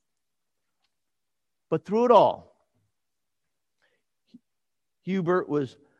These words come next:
Margie's faithful companion, and Margie loved Hubert all for his love as a,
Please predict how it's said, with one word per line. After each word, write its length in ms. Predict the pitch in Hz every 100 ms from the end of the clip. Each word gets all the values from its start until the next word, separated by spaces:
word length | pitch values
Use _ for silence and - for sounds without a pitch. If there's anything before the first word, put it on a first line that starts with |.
| _ -
Margie's 440 | 147 160 151 143
faithful 420 | - 160 156 151
companion, 760 | 120 135 127 131 120 104 87 95 98 _ _ _ _ -
and 200 | - 123
Margie 600 | 139 170 196 165 208 202 - - -
loved 360 | 135 151 135 - _ _
Hubert 460 | - 180 156 143 - - -
all 360 | 156 165 165
for 220 | 160 143
his 280 | 123 123 117
love 480 | 123 160 160 131 110
as 160 | 107
a, 140 | 110